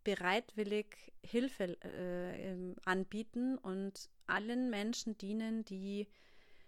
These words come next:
dankbar und liebevoll unser Potenzial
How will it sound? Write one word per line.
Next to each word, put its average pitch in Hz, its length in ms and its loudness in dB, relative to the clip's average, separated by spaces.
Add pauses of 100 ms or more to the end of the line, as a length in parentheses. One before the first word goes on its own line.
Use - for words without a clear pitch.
(120)
dankbar 285 880 4
und 202 220 0
liebevoll 214 880 2
unser 208 300 0
Potenzial 190 1000 -4